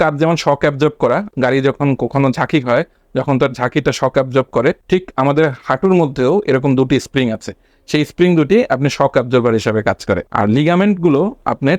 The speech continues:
চারটি চাকার মতো কাজ করে। এখন ধরেন আপনার গাড়ির কোনো একটি চাকা নষ্ট হলো বা একটা বিয়ারিং নষ্ট হলো, আপনি সেইভাবেই আপনি গাড়িটি চলল, তখন কি হবে? গাড়িটির ভিতরের অন্যান্য পার্টস এবং অন্যান্য চাকাগুলো যেমন নষ্ট হয়ে যেতে থাকবে, ঠিক তেমনি আপনার হাঁটুর যদি কোনো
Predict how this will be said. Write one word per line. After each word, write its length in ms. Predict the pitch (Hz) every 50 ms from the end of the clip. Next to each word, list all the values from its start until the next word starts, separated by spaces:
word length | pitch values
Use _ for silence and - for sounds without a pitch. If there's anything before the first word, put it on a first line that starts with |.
| -
চারটি 240 | - 131 - - 156 147 -
চাকার 240 | 151 135 - 147 139 127
মতো 140 | 117 107 120 -
কাজ 120 | 104 - - - -
করে। 140 | 95 - - _ - - 127
এখন 260 | 127 - 180 165 147 170 190 165 123 110
ধরেন 240 | 135 156 185 208 196 175 143
আপনার 220 | 117 120 127 135 127 127
গাড়ির 240 | 120 120 131 151 151 - -
কোনো 160 | 131 135 147 165 160
একটি 160 | 139 - - 147 -
চাকা 200 | - 120 - 131 127 127
নষ্ট 160 | 113 - - 143 139
হলো 120 | 156 180 185
বা 40 | 185 160
একটা 120 | - - 135
বিয়ারিং 240 | 131 135 131 131 135 131 123
নষ্ট 160 | 120 - - 113 107
হলো, 140 | 101 82 - _ _ _ _ _ - -
আপনি 140 | - 135 151 151 - -
সেইভাবেই 760 | - 156 160 170 185 202 202 156 127 135 131 135 151 180 208 190 147
আপনি 120 | - - 143 123
গাড়িটি 220 | 123 120 117 127 120 - -
চলল, 180 | 110 104 87 69 - _ -
তখন 180 | 131 135 185 175 156
কি 80 | 202 175 143
হবে? 180 | 139 120 139 165 190 - _ _ _ _ - - 117
গাড়িটির 360 | 127 131 151 156 - 208 180 147
ভিতরের 300 | 160 156 185 170 165 160 156
অন্যান্য 260 | 147 151 151 147 147 147 - -
পার্টস 200 | 123 135 139 - -
এবং 100 | 143 143 139 135
অন্যান্য 220 | 135 135 135 131 - 131
চাকাগুলো 340 | 123 - 131 123 131 127 127 127
যেমন 140 | 127 123 127 123
নষ্ট 160 | 120 113 - - 143
হয়ে 120 | 127 143 139 139
যেতে 140 | 131 139 127 -
থাকবে, 220 | 123 117 117 127 160 226 _
ঠিক 140 | - 180 185 - -
তেমনি 320 | - 180 175 165 143 117 107 113 - _ _ _ _ -
আপনার 320 | - 110 117 - 139 147 143 120
হাঁটুর 260 | 127 127 123 180 185 165 156
যদি 120 | 170 165 165 170
কোনো 120 | 151 147